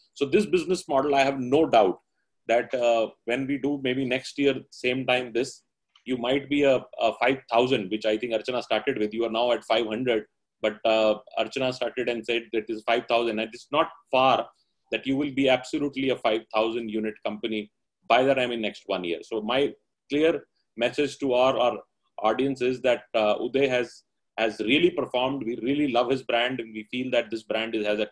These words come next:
top class, uh, performance, very scalable, because I always look at business opportunities which can go to four thousand cities of India.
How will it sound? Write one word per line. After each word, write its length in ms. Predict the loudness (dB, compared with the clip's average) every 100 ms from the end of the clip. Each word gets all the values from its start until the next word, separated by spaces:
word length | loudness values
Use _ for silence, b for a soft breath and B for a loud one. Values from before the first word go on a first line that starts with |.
| 0
top 220 | -2 0
class, 300 | 0 0 -8 _ _ _
uh, 220 | 0 2 2
performance, 720 | 0 0 2 2 -2 -8 _ _ _ _ _ _ _ -18
very 220 | 0 4 4
scalable, 440 | 4 2 2 0
because 180 | 0 2
I 140 | 4
always 300 | 6 6 6
look 200 | 2 0
at 180 | -2 -2
business 300 | -6 -6 -2
opportunities 680 | -2 -2 -6 -4 -2 -2 -4 _ _ _
which 180 | -6
can 180 | -2 0
go 140 | 2 0
to 80 | 2
four 220 | 2 2
thousand 360 | 2 2 2 -2
cities 280 | -4 -2
of 100 | -2
India. 220 | -2 -6